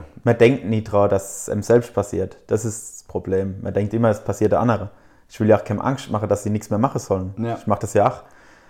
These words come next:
Speaker 1: Aber in dem Moment, wo der Stuhl halt wegrollt oder wegrutscht, in dem Moment merkt man da, „Oh, Scheiße, jetzt ist es soweit.“
Speaker 2: I shouldn't have done that.
Speaker 1: Ja.
Speaker 2: So, es gibt eine Menschengruppe,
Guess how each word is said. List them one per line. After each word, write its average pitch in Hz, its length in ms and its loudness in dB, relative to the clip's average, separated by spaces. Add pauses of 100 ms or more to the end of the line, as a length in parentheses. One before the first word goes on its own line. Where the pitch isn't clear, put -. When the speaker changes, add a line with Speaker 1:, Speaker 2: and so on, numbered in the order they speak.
(640)
Speaker 1:
Aber 104 220 -2
in 101 60 -2
dem 107 140 4
Moment, 123 400 2
wo 117 280 6
der - 340 -2
Stuhl 123 320 2
halt 104 180 2
wegrollt 123 540 4
oder 107 260 4
wegrutscht, 135 560 2 (220)
in 101 180 -8
dem 123 140 10
Moment 139 320 4
merkt 120 200 2
man 120 120 4
da, 110 100 8
„Oh, 104 240 4
Scheiße, - 640 0 (240)
jetzt - 280 4
ist 131 100 6
es 123 120 2
soweit.“ 104 460 6 (100)
Speaker 2:
I 98 60 -4
shouldn't 104 360 -4
have 95 160 -8
done 82 180 -8
that. 76 200 -10 (180)
Speaker 1:
Ja. 120 240 6
Speaker 2:
So, 120 260 0 (500)
es - 100 -10
gibt 160 200 -4
eine 175 520 -2 (200)
Menschengruppe, 123 960 -2